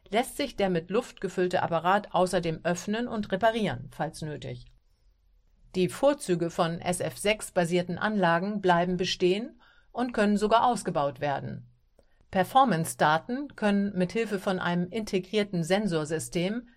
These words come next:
während der Laufzeit erfasst werden, weil die Anlagen nicht mehr hermetisch verschlossen sein müssen.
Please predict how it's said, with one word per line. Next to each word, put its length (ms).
während 260
der 120
Laufzeit 540
erfasst 460
werden, 500
weil 140
die 120
Anlagen 480
nicht 240
mehr 160
hermetisch 540
verschlossen 440
sein 260
müssen. 420